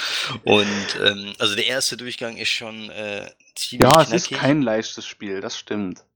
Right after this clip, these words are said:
Speaker 1: Nee, ich hab mir auch hier und da bei dem Boss, äh, auch natürlich Hilfen geholt, weil das irgendwann einfach ja schon,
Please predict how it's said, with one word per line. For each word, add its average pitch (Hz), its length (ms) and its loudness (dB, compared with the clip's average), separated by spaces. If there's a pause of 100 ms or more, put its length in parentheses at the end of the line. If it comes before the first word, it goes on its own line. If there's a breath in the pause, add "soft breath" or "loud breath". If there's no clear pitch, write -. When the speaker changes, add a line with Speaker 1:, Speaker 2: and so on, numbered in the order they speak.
Speaker 1:
Nee, 101 300 -4
ich 98 120 -2
hab 120 80 0
mir 123 100 -2
auch 104 220 0
hier 120 240 0
und 110 220 -2
da 113 160 6
bei 110 120 6
dem 107 160 -2
Boss, 107 320 0
äh, 101 160 -8
auch 98 180 -10
natürlich 107 360 -8
Hilfen 110 320 -8
geholt, 104 360 -6
weil 95 100 -4
das 92 120 -2
irgendwann 98 340 -4
einfach 95 360 -4
ja 95 160 0
schon, 98 360 0